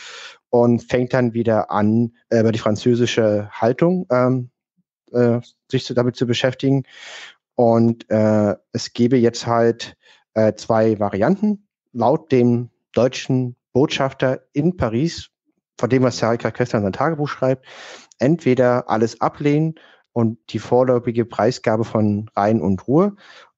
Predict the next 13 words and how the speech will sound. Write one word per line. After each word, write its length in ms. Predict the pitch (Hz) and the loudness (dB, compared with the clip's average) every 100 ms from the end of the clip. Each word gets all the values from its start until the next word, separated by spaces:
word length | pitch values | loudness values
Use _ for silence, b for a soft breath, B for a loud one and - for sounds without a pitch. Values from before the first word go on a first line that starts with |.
| - | -6
keine 300 | 123 135 113 | 0 0 2
weiteren 340 | 117 127 117 | 0 0 -2
Reparationsleistungen 840 | 113 113 107 131 131 120 120 127 107 | 0 -4 -2 -2 0 -2 0 -2 -2
und 120 | 101 | -4
Wiederaufbau 680 | 120 127 - 113 110 113 104 | 0 0 0 -4 -2 0 0
des 100 | 101 | 0
unbesetzten 460 | 117 101 - 107 | -2 0 -2 0
Deutschland, 320 | 104 - 156 - | 0 0 0 0
also 160 | - | -2
Aufgabe 480 | - 117 - 110 101 | -2 -2 0 0 0
des, 240 | 92 - _ - | -6 -10 _ -18
des 140 | - | -2
Ruhrgebiets, 480 | 143 156 139 143 | 0 2 0 -2